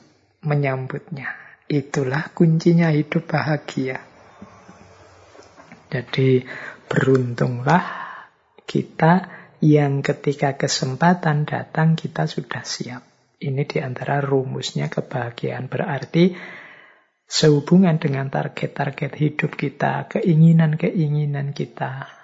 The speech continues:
kita harus mempersiapkan diri untuk menghadapinya, mengelolanya begitu kesempatannya datang.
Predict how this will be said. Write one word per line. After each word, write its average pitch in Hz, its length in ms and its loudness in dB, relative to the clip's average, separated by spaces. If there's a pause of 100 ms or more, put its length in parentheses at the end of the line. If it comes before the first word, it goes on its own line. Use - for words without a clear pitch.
(340)
kita - 320 -2
harus 143 320 0
mempersiapkan 143 880 -4
diri 139 400 -2
untuk 160 880 0 (640)
menghadapinya, 139 1200 0
mengelolanya 139 1200 -2
begitu 135 480 -6
kesempatannya 135 960 -8
datang. 123 560 -12